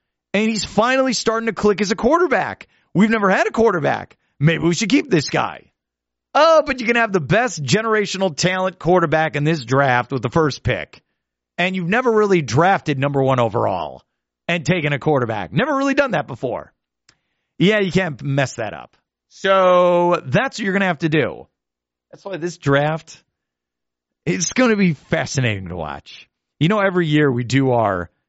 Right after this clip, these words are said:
N F L draft watch party, and we play that game, and I give away big prizes,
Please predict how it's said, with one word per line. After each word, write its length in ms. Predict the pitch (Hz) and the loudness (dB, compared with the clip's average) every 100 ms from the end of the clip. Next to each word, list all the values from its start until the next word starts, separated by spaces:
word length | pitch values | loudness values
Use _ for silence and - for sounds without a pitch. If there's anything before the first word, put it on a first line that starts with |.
| _ | _
N 120 | 156 165 | -4 -2
F 120 | 156 | 0
L 120 | 143 | -2
draft 320 | 120 135 120 | 0 -2 0
watch 340 | 117 123 123 - | -2 -2 -2 -4
party, 440 | 95 80 65 58 _ _ | -4 -6 -12 -20 _ _
and 80 | 139 | -2
we 60 | |
play 280 | 135 185 196 | 2 2 4
that 220 | 165 143 | 0 -2
game, 400 | 113 123 92 62 _ _ _ _ _ - | -4 -4 -6 -14 _ _ _ _ _ -4
and 120 | 127 | -2
I 60 | 135 | 0
give 160 | 160 | 0
away 180 | 170 143 | 0 0
big 200 | 139 123 | -2 -2
prizes, 720 | 131 127 95 78 58 - - | -4 -4 -6 -12 -20 -20 -20